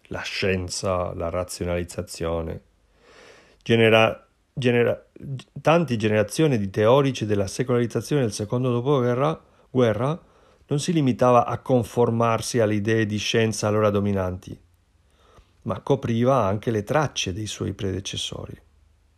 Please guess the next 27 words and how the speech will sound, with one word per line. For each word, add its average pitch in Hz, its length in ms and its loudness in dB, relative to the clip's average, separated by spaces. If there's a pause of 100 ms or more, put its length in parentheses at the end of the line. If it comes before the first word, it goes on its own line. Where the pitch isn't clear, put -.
(1040)
Soltanto 98 540 -4
negli 98 160 -2
ultimi 135 320 -2
anni 90 240 -4
si - 160 -4
è 101 40 -2
ricominciato 110 760 -4
a - 20 -4
scoprire 98 580 -6
queste - 340 -10
tracce - 460 -14 (720)
e 110 80 -6
dunque 104 320 -4
a 98 40 -12
capire 101 540 -2 (300)
qual 101 200 0
è - 20 6
il 135 140 6
progetto 107 680 2
che 98 160 -6
c'era 98 560 -2 (180)
dietro 104 840 -2
un 101 440 -2
certo 104 720 -2 (480)
modo 110 340 6
di 101 80 4
concepa-, 101 680 0